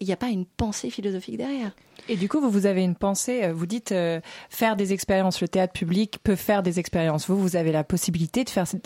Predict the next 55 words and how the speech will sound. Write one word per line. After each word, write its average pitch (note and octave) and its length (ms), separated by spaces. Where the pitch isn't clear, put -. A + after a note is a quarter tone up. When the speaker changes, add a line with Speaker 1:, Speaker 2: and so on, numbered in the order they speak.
Speaker 2:
ces, E3+ 180
ces F3+ 240
expériences ? G#3 560
Speaker 1:
Et F#3+ 120
de F#3 180
manière G3+ 260
limitée, C#4 460
parce G3+ 200
que - 80
tous - 280
les C4 160
soirs, D#4 360
on G#3+ 60
doit G3+ 200
remplir F#3+ 440
le E3+ 160
théâtre - 300
de E3 80
poche. - 360
Le F#3+ 140
théâtre F3+ 220
de F#3+ 80
poche, D#4 240
s'il A3 140
n'y F3+ 100
a E3+ 40
pas - 140
de - 80
spectateur, A3 720
ne G#3 160
peut G#3+ 180
pas, D4 380
euh, F#3+ 140
tenir, G3+ 440
euh, D3+ 220
alors F3 180
Speaker 2:
Et E3+ 40
s-, D#3 120
et A3 40
si C4+ 200
vous B3 100
vous G3 120
plantez ? F3+ 500
Speaker 1:
Alors, A3 260
on A3 180
a A#3 40
un G3+ 140
fonds C#4 220
de A#3+ 60
soutien. G3+ 420
On G#3 100
a, F#3+ 120
c'est-à-dire C4+ 240
qu'on A3+ 140
est, G#3 120